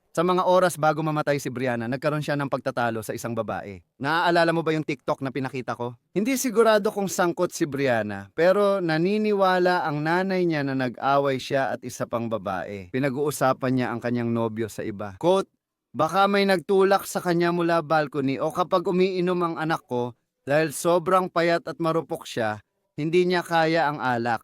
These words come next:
At iniisip ko na baka yun nga ang nangyari at marahil natakot sila kaya itinapon siya mula sa balcony o itinulak siya pababa. Kaya mukhang sinasabi niya na maaaring may kinalaman ang pagkalason sa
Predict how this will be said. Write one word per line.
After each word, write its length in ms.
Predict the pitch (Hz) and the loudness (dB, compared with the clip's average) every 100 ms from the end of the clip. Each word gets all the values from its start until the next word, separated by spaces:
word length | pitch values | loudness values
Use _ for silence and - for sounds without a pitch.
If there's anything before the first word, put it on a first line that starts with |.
| _ | _
At 80 | - 202 | -6 -2
iniisip 400 | 202 214 202 - | 0 0 0 0
ko 80 | 185 | 0
na 80 | 165 | 2
baka 240 | 165 170 | 2 2
yun 240 | 175 170 | 2 2
nga 80 | 165 | 0
ang 80 | 156 | -2
nangyari 560 | 151 156 170 165 131 123 | -2 0 2 2 0 -2
at 160 | 139 | -2
marahil 480 | 165 175 180 170 147 | 0 2 2 2 -2
natakot 400 | 139 139 139 143 - | 0 0 2 -2 -4
sila 240 | 156 147 | -2 0
kaya 320 | 135 135 139 127 _ _ | 2 2 0 -2 _ _
itinapon 640 | - 147 170 160 160 156 151 | -8 0 2 4 2 0 -4
siya 240 | - 147 | 0 2
mula 240 | 143 135 127 | 2 0 0
sa 160 | 135 | 0
balcony 640 | 120 131 123 113 107 98 - _ _ _ 110 | 2 0 0 -6 -6 -10 -16 _ _ _ 0
o 160 | 117 | 2
itinulak 640 | 139 131 147 147 147 139 - | 0 2 2 4 4 2 2
siya 240 | 147 139 | 0 0
pababa. 480 | 120 104 104 135 - - | 0 0 2 2 2 -2
Kaya 240 | 175 214 208 | 2 4 2
mukhang 320 | 208 214 220 | 0 0 0
sinasabi 640 | - 196 190 196 185 175 | -2 -2 0 2 2 2
niya 240 | 175 160 151 | 0 0 -2
na 160 | 156 | -2
maaaring 640 | 160 156 135 160 160 156 156 | 0 -2 0 0 0 -2 -4
may 160 | 147 | -6
kinalaman 720 | - 143 139 139 139 139 131 113 | -6 -6 -4 -2 -2 -4 -6 -8
ang 80 | |
pagkalason 800 | 123 135 117 131 127 127 120 127 | -6 -8 -4 -4 -2 -2 -4 -10
sa 240 | 123 120 | -6 -4